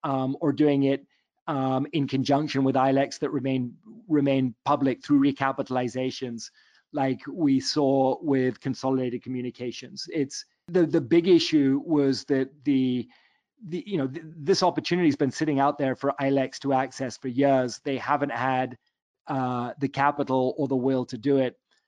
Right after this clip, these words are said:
Um, in order for it to happen, both those things are required: capital and will. Um, and so the private equity funding, infrastructure funding that's coming into the market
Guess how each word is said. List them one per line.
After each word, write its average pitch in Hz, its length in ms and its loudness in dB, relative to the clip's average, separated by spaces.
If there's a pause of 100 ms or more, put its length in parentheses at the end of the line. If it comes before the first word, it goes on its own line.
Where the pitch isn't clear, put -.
(200)
Um, 131 480 -6 (1040)
in 160 140 4
order 170 160 4
for 156 120 0
it 147 100 -2
to 131 60 -4
happen, 135 340 0
both 147 220 2
those 135 220 -2
things 120 220 -6
are 123 40 -4
required: 123 480 -6
capital 131 460 -4
and 123 140 -6
will. 127 360 -2 (440)
Um, 131 400 -4
and 147 120 -2
so 151 120 0
the 135 100 0
private 156 480 0
equity 143 380 2
funding, 135 600 0 (460)
infrastructure 156 640 0
funding 139 380 0
that's 127 160 -6
coming 139 300 -2
into 135 220 -2
the 123 120 -6
market 123 500 -2